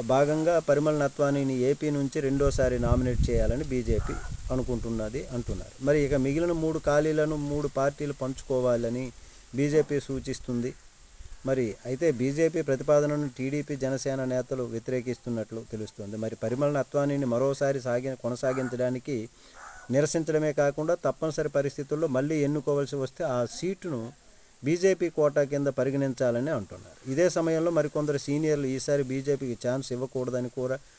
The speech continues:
అనుకుంటున్నారు. మరి ఇప్పటికే బీజేపీకి రెండు స్థానాలు కేటాయించిన, కేటాయించారు. త్వరలో జరిగే ఎన్నికల్లో టీడీపీ, జనసేన నాలుగు స్థానాలు తీసుకోవాలని, ఆ, అనుకుంటున్నారు.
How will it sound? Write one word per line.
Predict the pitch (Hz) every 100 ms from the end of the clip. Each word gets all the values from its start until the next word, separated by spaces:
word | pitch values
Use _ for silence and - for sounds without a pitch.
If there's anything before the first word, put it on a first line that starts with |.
| - -
అనుకుంటున్నారు. | 131 143 135 107 92 90 - - - - - -
మరి | 117
ఇప్పటికే | 110 - 135 156 175
బీజేపీకి | 165 147 151 170 165 151
రెండు | 151 151
స్థానాలు | - 147 156 156
కేటాయించిన, | 147 139 143 156 151 151 147 139 135 - - -
కేటాయించారు. | 139 147 143 147 147
త్వరలో | 156 127 139 156
జరిగే | 151 151 156 147
ఎన్నికల్లో | 151 147 151 160
టీడీపీ, | 147 139 151 151 156
జనసేన | 143 139 139 147 143
నాలుగు | 143 131 139 143
స్థానాలు | - 139 143 143 143 131 - - - -
తీసుకోవాలని, | 156 - 156 151 147 147 135 - - - 123
ఆ, | 123 123
అనుకుంటున్నారు. | 151 160 147 151 143 147